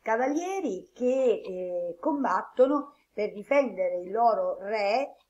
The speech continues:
e soprattutto per difendere la religione cristiana, eh, dai Mori, eh, o Saraceni, cioè gli attuali musulmani che si erano impadroniti di, eh, Gerusalemme. Ehm, e, e quindi sono cavalieri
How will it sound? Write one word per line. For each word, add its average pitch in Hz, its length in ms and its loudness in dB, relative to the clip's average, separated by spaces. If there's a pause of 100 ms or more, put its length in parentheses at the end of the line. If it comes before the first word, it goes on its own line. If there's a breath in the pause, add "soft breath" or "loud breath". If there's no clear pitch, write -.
(120)
e 240 100 -4
soprattutto 311 920 0
per 202 500 0
difendere 180 800 0
la 208 120 2
religione 202 580 -4
cristiana, 165 760 -8 (420 loud breath)
eh, 196 120 -8
dai 226 260 0
Mori, 208 580 2 (420)
eh, 190 540 4
o 226 120 0
Saraceni, 196 920 2
cioè 214 180 -4
gli 196 100 -2
attuali 220 420 4
musulmani 220 920 0
che 220 200 2
si 214 160 -4
erano 208 260 -2
impadroniti 196 840 -4
di, 185 300 -12 (180)
eh, 170 60 -16
Gerusalemme. 160 880 -8 (580 loud breath)
Ehm, 190 1500 2
e, 269 320 4
e 196 440 -2
quindi 294 580 0
sono 240 440 2
cavalieri 262 840 4